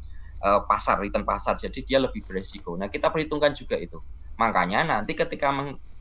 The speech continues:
kita menghitung pakai C A P M gitu untuk menghitung expected rate of return, itu komponennya adalah yang pertama risk free rate ditambah beta dikali R M minus R F, risk free, ya kan? R-,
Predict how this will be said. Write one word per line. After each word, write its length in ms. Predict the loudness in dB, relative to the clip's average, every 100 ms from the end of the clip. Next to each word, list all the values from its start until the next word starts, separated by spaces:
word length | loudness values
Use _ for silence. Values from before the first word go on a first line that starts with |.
| -10
kita 340 | -10 2 4 4 -2 -10 -8 -4
menghitung 400 | -2 2 2 4
pakai 320 | 4 6 4
C 140 | 4 2
A 80 | 2
P 160 | 0 0
M 240 | -2 -2 -8
gitu 220 | -8 -6
untuk 180 | -2 -2
menghitung 400 | 0 -2 -2 -4
expected 480 | -4 -2 -2 0 2
rate 160 | 2 0
of 100 | -2 -4
return, 400 | -6 -4 -4 -6 -12 -14 -12
itu 160 | -6 2
komponennya 800 | 4 6 6 6 4 2 2
adalah 240 | 2 2 4
yang 140 | 2 0
pertama 380 | 2 4 6 4
risk 220 | 0 -2
free 160 | -2
rate 260 | 2 0 0 -10
ditambah 500 | -2 0 2 2 0
beta 380 | -4 0 2 2
dikali 400 | 0 0 0 0
R 220 | 2 0 4 4
M 80 | 4
minus 240 | 0 -2 0
R 80 | 0 2
F, 160 | -2 -2 -12 -10
risk 180 | -8 -8
free, 240 | -8 -8 -8 -12 -12 -6 2
ya 100 | 4
kan? 240 | 4 0 -8 -16 -14 -14 -14 -14 -14 0
R-, 240 | 2 2